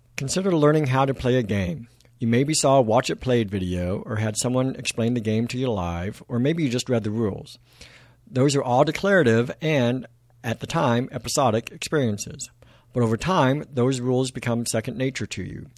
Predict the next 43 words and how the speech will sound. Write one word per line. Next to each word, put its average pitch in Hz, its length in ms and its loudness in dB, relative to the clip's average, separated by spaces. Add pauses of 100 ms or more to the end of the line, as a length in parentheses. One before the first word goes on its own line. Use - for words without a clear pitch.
(240)
You 120 120 -2
proceduralize 107 920 0
them. - 260 -14 (440)
In 120 140 -4
order 143 220 4
to 131 60 0
describe 139 480 2
the 135 80 2
rules 147 300 4
to 127 60 -2
someone 143 300 2
else, 160 400 4
you 135 80 -4
need 113 140 -2
to 104 60 -2
stop, 135 440 2 (100)
slow 170 300 2
down 165 240 2
a 151 40 0
bit, 98 320 0 (300)
and 120 100 -2
your 123 120 -2
explanation 143 640 0
isn't 143 360 -2
so 135 140 0
much 127 380 -2
the 113 80 -2
rules 127 520 4
as 120 240 -2
you've 117 140 0
internalized 113 640 0
them, 110 180 -2
but - 180 -8
rather 135 220 2
you 127 220 2
narrating 123 640 2
what 120 160 0
it 113 140 -2
is 117 160 0
that 117 80 -6
you 104 160 -2
are 104 80 0
doing. 104 480 -2